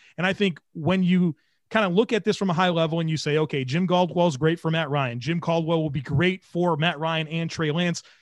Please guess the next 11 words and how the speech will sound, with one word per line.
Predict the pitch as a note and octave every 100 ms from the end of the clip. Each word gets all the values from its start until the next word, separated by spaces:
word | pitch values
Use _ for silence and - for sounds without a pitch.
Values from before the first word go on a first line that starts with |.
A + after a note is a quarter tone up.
| _ _ _ _ _ _ -
You | F#3
can | G3+
also | B3+ C4 A#3
kinda | G3 G#3 F#3+
lean | D#3+ E3+ A3 G#3
into | G3+ E3
Jim | D#3+ E3+
Caldwell | E3 F#3+ D#3+ D#3+
and | D#3+
say, | - D#3+
"Hey, | F3 A3